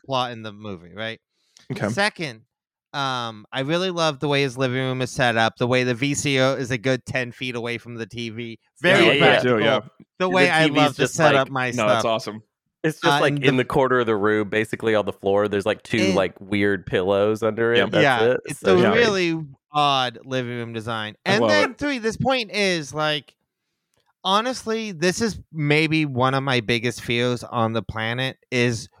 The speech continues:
Speaker 1: receiving something like this. The idea
Speaker 3: Yeah.
Speaker 1: that someone, like, one of my big, I had a nightmare once that I woke up and there was just, like, like, a mannequin head in my room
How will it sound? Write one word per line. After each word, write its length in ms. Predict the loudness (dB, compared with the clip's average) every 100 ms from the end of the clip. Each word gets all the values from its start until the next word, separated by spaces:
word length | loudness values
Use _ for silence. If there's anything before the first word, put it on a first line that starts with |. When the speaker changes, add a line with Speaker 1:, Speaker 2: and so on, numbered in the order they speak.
| -4
Speaker 1:
receiving 680 | -2 -2 -2 -4 -4 -6
something 420 | -6 -8 -8 -10 -10
like 220 | -10 -8
this. 280 | -8 -8 -12 _ _ -2
The 120 | 0
idea 260 | 0 0 0
Speaker 3:
Yeah. 100 | 2
Speaker 1:
that 160 | 0 -4
someone, 280 | -6 -4
like, 180 | -4 -6 _ _ _
one 200 | 0 2
of 80 | 0
my 160 | -2 0
big, 220 | -2 0
I 80 | -2
had 100 | -2
a 80 |
nightmare 520 | -4 -6 -6 -6 -6 -6
once 320 | -8 -8 -6
that 100 | -4
I 100 | -4
woke 340 | -2 -4 -2
up 240 | -2 -2 -4
and 140 | -8 -4
there 120 | -4
was 200 | -4 -6
just, 340 | -6 -6 -4
like, 400 | -2 0 -2 _ _ _ _ _ _ _
like, 240 | -4 -4 -2
a 40 |
mannequin 600 | -2 0 0 -2 -4 -4
head 320 | -4 -2 -2 -4
in 180 | -4
my 140 | -2 -2
room 580 | -2 -2 -2 -2 -6